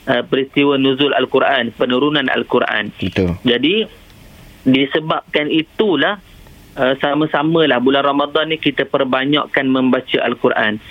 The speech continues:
Speaker 1: Al-Quran tiga puluh juzuk, seratus empat belas surah, enam ribu dua ratus tiga puluh enam ayat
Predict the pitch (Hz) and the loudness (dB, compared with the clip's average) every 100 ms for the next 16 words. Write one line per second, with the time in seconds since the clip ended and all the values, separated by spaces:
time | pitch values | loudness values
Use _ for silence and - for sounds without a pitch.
0 | - - 131 123 - 127 147 156 147 131 | -20 -6 -4 -2 0 0 2 2 0 2
1 | 127 131 123 120 123 117 147 170 - - | 2 2 2 2 0 2 0 0 -4 -14
2 | - - 127 123 - 143 135 139 123 131 | -20 -4 -2 -2 -2 -4 -4 -4 -2 -2
3 | 123 123 120 - 143 143 147 151 - - | 0 0 -2 -2 0 0 -2 -4 -10 -20
4 | - - - 131 135 127 131 135 147 156 | -20 -8 0 2 2 2 0 2 2 2
5 | 135 127 127 123 - 147 - 131 120 117 | 4 2 2 0 0 -2 -2 -4 -2 -2
6 | 127 123 127 123 120 120 139 147 | 0 2 2 2 0 2 0 0